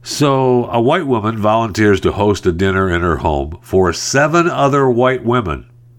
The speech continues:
Could be strangers, could be acquaintances. Uh, each dinner is about twenty-five hundred bucks.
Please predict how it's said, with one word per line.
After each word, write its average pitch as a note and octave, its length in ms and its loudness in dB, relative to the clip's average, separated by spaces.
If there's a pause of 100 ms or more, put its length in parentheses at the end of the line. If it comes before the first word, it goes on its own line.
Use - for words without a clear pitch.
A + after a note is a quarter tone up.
(680)
Could E2 120 -2
be A2 120 2
strangers, F#2+ 520 -6 (840)
could F#2 420 -4
be A2+ 140 4
acquaintances. G#2+ 680 -6 (920)
Uh, E2+ 460 -8
each G#2+ 280 0
dinner A#2 340 0
is A2+ 120 0
about A2+ 320 0
twenty-five A#2 360 0
hundred B2+ 180 0
bucks. A#2+ 420 -4